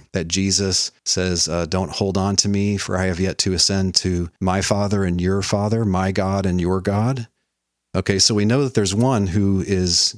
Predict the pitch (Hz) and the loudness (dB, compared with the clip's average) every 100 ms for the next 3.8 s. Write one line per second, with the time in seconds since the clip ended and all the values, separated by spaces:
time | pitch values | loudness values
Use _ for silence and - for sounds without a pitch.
0 | 92 98 101 - 107 104 98 92 92 92 | -2 0 2 2 2 2 2 2 2 0
1 | - 90 87 95 101 104 92 90 - _ | 0 0 2 0 0 0 0 0 -6 _
2 | _ - 101 104 101 95 95 98 98 143 | _ -2 0 2 2 2 2 2 2 2
3 | 151 92 - 73 - 65 67 - | 0 0 0 -2 -4 -6 -8 -10